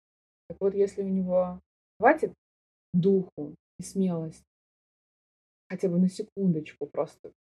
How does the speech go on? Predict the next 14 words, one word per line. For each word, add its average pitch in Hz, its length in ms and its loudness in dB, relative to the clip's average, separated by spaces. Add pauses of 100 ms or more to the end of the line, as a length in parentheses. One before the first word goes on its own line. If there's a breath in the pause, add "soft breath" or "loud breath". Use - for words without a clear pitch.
(220)
попробовать 165 520 6
ответить 180 560 -4
себе 170 200 -10
на - 20 -8
этот 160 200 -12
вопрос, 160 380 -10 (760)
к 208 60 -12
нему 214 320 8
придут 196 520 4 (200)
люди 190 440 6
и 185 200 -4
обстоятельства, 175 1160 -2 (100)
которые 170 320 -6
будут 190 380 -4